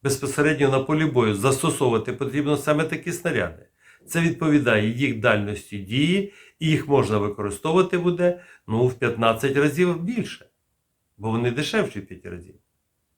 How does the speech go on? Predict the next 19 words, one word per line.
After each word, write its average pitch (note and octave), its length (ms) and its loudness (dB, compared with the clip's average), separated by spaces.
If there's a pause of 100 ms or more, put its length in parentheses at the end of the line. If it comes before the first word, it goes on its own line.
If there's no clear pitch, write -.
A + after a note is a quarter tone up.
(2000)
А D#3 380 8 (120)
ракети D3+ 840 -2 (720)
від C3+ 440 0
М D3 200 4
тридцять, C#3 420 0
ракета C3+ 480 2
М C3 140 2
тридцять B2+ 280 -2
один A2+ 300 -2
А A#2+ 140 6
один G#2 360 0 (300)
від C3 500 0
Хаймерса A#2 640 2
і, C#3 400 2
е, B2 500 2
М B2+ 100 4
Л C3+ 120 4
Р F#2 300 0
С - 160 -20